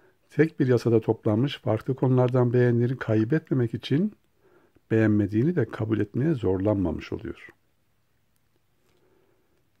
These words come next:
Gelişmiş demokrasilerde bu ilkeye azami saygı gösteriliyor. Bizde ise özellikle bin dokuz yüz seksenler sonrasında başlayan torba yasa uygulamalarıyla bu ilke çoğu kez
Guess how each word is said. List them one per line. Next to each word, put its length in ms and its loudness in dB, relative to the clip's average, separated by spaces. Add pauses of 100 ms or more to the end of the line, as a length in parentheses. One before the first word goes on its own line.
Gelişmiş 540 2
demokrasilerde 840 4 (220)
bu 100 0
ilkeye 400 2
azami 480 0
saygı 340 -2
gösteriliyor. 720 -4 (1400)
Bizde 280 2
ise 360 2
özellikle 640 4
bin 160 2
dokuz 200 0
yüz 60 -6
seksenler 520 2
sonrasında 520 0
başlayan 520 0 (440)
torba 380 2
yasa 260 2
uygulamalarıyla 880 0 (400)
bu 120 6
ilke 300 2
çoğu 360 2
kez 420 -4